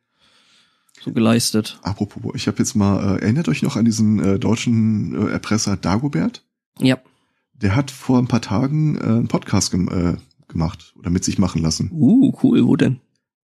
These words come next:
Speaker 2: Äh, muss ich raussuchen. Das war irgendwas in meiner nicht normalen Rotation.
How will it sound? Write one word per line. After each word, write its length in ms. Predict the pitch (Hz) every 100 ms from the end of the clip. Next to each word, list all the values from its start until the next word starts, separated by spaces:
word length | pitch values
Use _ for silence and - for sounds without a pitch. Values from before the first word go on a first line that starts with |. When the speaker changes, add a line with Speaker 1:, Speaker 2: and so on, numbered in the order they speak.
| _ -
Speaker 2:
Äh, 420 | 87 90 85 82 92 95 _ _ _ _
muss 140 | 110 127
ich 100 | -
raussuchen. 460 | 110 - - - _ _
Das 140 | -
war 140 | 120
irgendwas 760 | 113 - 104 104 98 - - - -
in 100 | 110
meiner 240 | 95 95
nicht 180 | 95 110
normalen 340 | 101 92 92 90
Rotation. 580 | 92 92 87 87 90